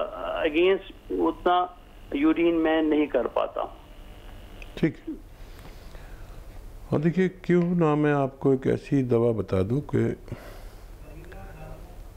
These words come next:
Speaker 2: आपको, उम, ये तीनों चीज़ें, यानी आपकी जो, ओ, किडनी की आलूदगी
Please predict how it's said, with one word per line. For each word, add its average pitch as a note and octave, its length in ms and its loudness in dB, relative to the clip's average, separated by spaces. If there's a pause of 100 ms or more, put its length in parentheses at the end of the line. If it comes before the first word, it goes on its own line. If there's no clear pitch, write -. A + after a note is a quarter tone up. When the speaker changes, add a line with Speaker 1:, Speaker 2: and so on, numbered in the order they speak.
(160)
Speaker 2:
आपको, D3+ 720 0 (1300)
उम, G#2 240 2 (380)
ये C#3+ 100 0
तीनों F#3+ 420 4
चीज़ें, A#2+ 400 4 (400)
यानी C#3 240 4
आपकी C3+ 420 2
जो, B2+ 260 4 (960)
ओ, G#2 140 4
किडनी B2+ 580 2
की D3+ 160 4
आलूदगी A#2 680 2